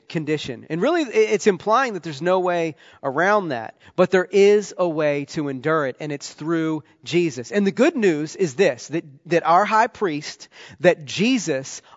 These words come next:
understands this and can empathize with our pain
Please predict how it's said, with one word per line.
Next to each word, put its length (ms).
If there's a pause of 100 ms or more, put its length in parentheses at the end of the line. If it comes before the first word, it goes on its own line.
(180)
understands 840
this 460 (220)
and 140
can 180
empathize 800
with 200
our 160
pain 520